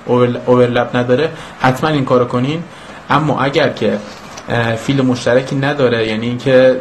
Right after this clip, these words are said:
زیاد، خیلی دور هست، اه، این کارو نکنین، اه، بهتر هست. چون مثلاً بعضی ب-، بچه‌ها هستن زمینهٔ کاری که خودشون دارن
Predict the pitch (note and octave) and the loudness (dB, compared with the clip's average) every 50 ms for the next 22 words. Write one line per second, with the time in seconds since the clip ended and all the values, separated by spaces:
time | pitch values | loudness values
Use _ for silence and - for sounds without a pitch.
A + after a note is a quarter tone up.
0 | - B2 B2 - B2 A#2+ B2+ B2+ B2 B2 B2+ - - C3 B2+ B2 B2 B2 B2+ B2 | -4 -8 -6 -4 -2 2 2 2 2 0 -4 -2 0 2 2 2 2 2 0 0
1 | B2+ B2 A2+ C3 D#3+ D3+ C#3 B2+ B2 B2 A#2+ - - - A#2+ A#2+ A#2+ A#2+ A#2+ A#2+ | 0 -2 -2 -2 0 0 2 0 0 -2 -4 -8 -8 -2 0 2 4 4 2 0
2 | - C3+ C3+ D#3+ D#3 D3+ C#3 B2+ B2 - C#3+ D3 C#3+ C3 B2 A2+ A2+ A2 G#2 G#2 | -2 -2 0 0 2 2 0 0 -2 -2 -4 -2 -2 -2 -2 -2 -4 -6 -4 -2
3 | B2 B2 A#2 - B2 A2+ G2+ G2+ G2+ G2 - B2+ B2+ B2 A#2 - B2+ B2+ B2 B2+ | -2 -2 0 0 0 0 0 -2 -4 -2 -2 0 0 0 0 0 0 0 0 0
4 | B2+ B2 C3 B2+ B2 A#2 - - - A#2 A#2 A2+ - B2+ B2+ C#3 C#3 C#3 - B2+ | 0 -2 -2 -2 -4 -4 -4 -4 -2 -2 -2 0 2 2 2 2 0 0 -2 -2
5 | B2 B2 C3+ C3+ - - - - - - - - - - - - - - - - | -2 0 -2 -6 -10 -16 -20 -20 -20 -20 -20 -20 -20 -20 -20 -20 -20 -20 -20 -20
6 | - - - A#2+ C3 B2 B2 B2 A#2+ A#2+ A#2 - - B2+ A#2 A#2 A#2+ C3 C#3 D3 | -14 -10 -2 0 2 2 2 2 0 -2 -2 0 2 2 2 2 2 0 -2 -2
7 | C#3+ - D3 C3+ - D3+ D3+ D3+ C3+ - - A#2 A2 G#2 A2 - - | -2 -4 -6 -4 0 0 2 2 0 -2 -4 -4 -2 -2 -2 -2 -4